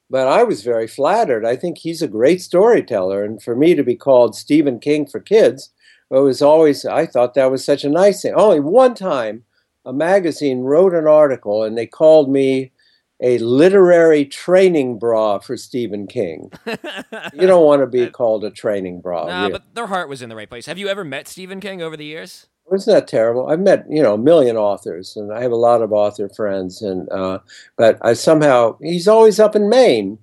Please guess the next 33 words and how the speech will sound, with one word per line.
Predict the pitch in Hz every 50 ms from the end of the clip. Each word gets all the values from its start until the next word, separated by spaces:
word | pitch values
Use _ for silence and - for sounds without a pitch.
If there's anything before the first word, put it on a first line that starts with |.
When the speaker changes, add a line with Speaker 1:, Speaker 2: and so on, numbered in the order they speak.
| _ _ -
Speaker 1:
you | 185
know. | 156 110 104 139 - _ _ _ _ _ _ _ _ _
I've | 131 135 131
never | 147 160 170 165 170 170
met | 165 170 170 160
him. | 139 117 110 117 _ _ _
Speaker 2:
You | 180 180
know, | 180 170
having | 156 170 170 175 175 175
a | 160
million | 165 165 165 160 160
author | 160 156 151 156 147
friends, | - - 156 160 160 160 151 127
getting | 123 139 147 156 156
these | 151 151 143
kids | - - 156 143
from | 139 147 151
letters, | 151 151 151 151 143 - _ _ _ _
what | 127 170 202 214
is | 208 202 190 156
the | 175
best | 151 113 160 165 160 - - -
part | - 160 156 151 135 120 110 - _ _ _ _
of, | _ - 131 131 131 131
uh, | 131 123 120 120 131
selling | 131 - - 156 147 143 143 135
three | - 139 135
hundred | 131 131 127 127 123 127
eighty | 123 120 120
million | 120 123 117 117 117 113 110 107 110 110 101
kids' | - 120 110 107
horror | 120 104 104 101 98
books? | 87 82 87 95 - - - -